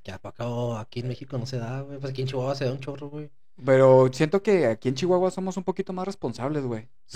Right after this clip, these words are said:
Speaker 2: Siento, sí, sí, sí, porque la neta nosotros sí somos así como que, que, como que nos queremos evitar pedos y preferimos mejor o pagar de contado o sa-, sacar un poquito de estrategias, pero así de estarnos siempre drogando, güey.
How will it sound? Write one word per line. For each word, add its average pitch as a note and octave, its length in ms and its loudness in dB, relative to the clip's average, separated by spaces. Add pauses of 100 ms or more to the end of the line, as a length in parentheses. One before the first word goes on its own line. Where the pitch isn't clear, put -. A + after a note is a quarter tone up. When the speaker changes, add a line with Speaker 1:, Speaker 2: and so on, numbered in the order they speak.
(200)
Speaker 2:
Siento, A2 220 -4
sí, B2+ 400 -2
sí, C#3+ 160 -4
sí, D3 120 0
porque C3+ 260 0
la A#2+ 120 2
neta B2+ 220 0
nosotros D3+ 360 -6
sí D#3 80 -6
somos D#3+ 220 -4
así C3 140 -6
como D3+ 240 -6
que, C#3 160 -8
que, A#2 220 -6
como A#2 360 -12
que G#2+ 340 -16
nos A#2+ 200 -14
queremos F#3 220 -2
evitar - 260 -2
pedos D3 280 0
y C3 40 -10
preferimos A#2+ 400 -6
mejor C3+ 180 0
o D3+ 80 0
pagar A#2 240 -4
de D#3 60 -10
contado C3 580 -2
o A#2+ 240 0
sa-, A2+ 280 -10
sacar A#2 200 -8
un B2 80 -4
poquito D3 280 -4
de D#3 40 0
estrategias, C#3 400 -6
pero A#2+ 160 -2
así B2+ 140 -6
de - 40 -2
estarnos F#3 280 -4
siempre G3 260 -4
drogando, F#3 480 0
güey. C3+ 140 -2